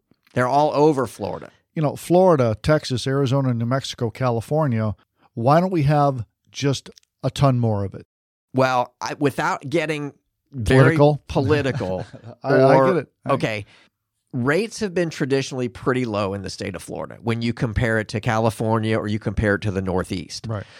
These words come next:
Speaker 1: So not a lot of people had solar on their radar up until five or six years ago.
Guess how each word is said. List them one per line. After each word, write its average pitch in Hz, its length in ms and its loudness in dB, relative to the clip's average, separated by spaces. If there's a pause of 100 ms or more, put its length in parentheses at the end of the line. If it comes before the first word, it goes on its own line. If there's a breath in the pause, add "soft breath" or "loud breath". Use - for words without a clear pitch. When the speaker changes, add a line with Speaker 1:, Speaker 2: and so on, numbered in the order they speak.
Speaker 1:
So 135 120 4
not 226 220 2
a 349 60 2
lot 269 180 0
of - 80 -2
people 180 240 2
had 156 200 2
solar 143 380 4
on 127 120 2
their 113 140 0
radar 101 680 -2
up 127 180 2
until 127 300 0
five 104 280 -2
or 101 60 -6
six - 260 -10
years 185 240 -4
ago. 80 260 -8